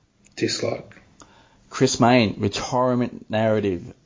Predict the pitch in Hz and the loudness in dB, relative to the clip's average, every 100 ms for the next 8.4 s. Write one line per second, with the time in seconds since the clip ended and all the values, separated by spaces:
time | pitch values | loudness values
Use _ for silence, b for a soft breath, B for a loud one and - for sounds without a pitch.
0 | _ - 107 117 131 120 117 113 113 110 | _ -4 0 0 0 -2 -2 -2 -2 0
1 | 104 113 113 107 104 104 107 101 104 101 | 0 2 2 2 0 0 -2 0 -2 0
2 | 101 98 98 101 98 98 98 - 98 95 | -4 -2 -4 0 0 0 -4 -2 0 0
3 | - - - - 95 104 98 95 101 95 | -4 -14 -8 -4 -2 2 2 2 0 0
4 | 101 101 - 98 98 - 107 101 95 95 | 2 2 2 2 0 -4 -4 0 2 0
5 | 90 104 98 - 98 90 98 98 101 98 | 0 -4 -4 -2 -2 0 0 0 -4 -4
6 | - 101 98 - B B B - 113 101 | -2 0 0 -2 B B B 0 0 2
7 | 123 104 104 98 101 101 101 98 202 110 | 2 2 0 -2 -2 0 0 -2 0 0
8 | 104 107 104 | 0 0 -2